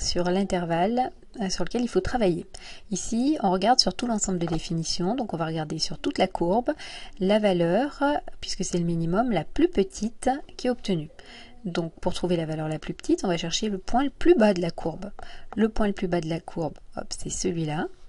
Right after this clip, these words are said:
Et ensuite, un minimum, c'est une image. Donc un minimum, ça se lit sur l'axe, c'est une valeur de sortie, ça se lit sur l'axe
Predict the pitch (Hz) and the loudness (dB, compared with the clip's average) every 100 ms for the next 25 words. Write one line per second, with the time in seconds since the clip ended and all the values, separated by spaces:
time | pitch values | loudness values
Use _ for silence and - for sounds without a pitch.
0 | - - - - - 190 185 - 180 175 | -16 -16 -16 -16 -4 0 0 0 2 2
1 | - 214 349 - - - - 175 113 - | 2 0 0 0 -2 -2 -2 -2 -2 -4
2 | 170 170 180 175 160 156 170 277 349 330 | -2 2 2 2 2 2 2 2 2 0
3 | - 156 - 185 190 - 285 320 196 160 | -4 -6 -2 0 0 0 2 4 4 2
4 | 151 156 156 - - - 165 156 156 - | -2 -6 -10 -14 -20 -12 -6 -6 -6 -4
5 | 175 170 165 165 180 320 285 185 - 170 | -2 0 0 0 0 0 2 0 2 -2
6 | 156 170 330 - 170 147 151 233 - - | -4 -4 -4 -4 -4 -2 -2 -2 -8 -6
7 | 233 - - 156 175 160 165 160 - 196 | -4 -4 -8 -6 -4 -2 -2 -4 -4 -4
8 | - - 247 - 175 - 175 - 311 - | -6 -6 -4 -2 -4 -4 -6 -6 -6 -4
9 | 165 175 - - | -2 -2 -4 -10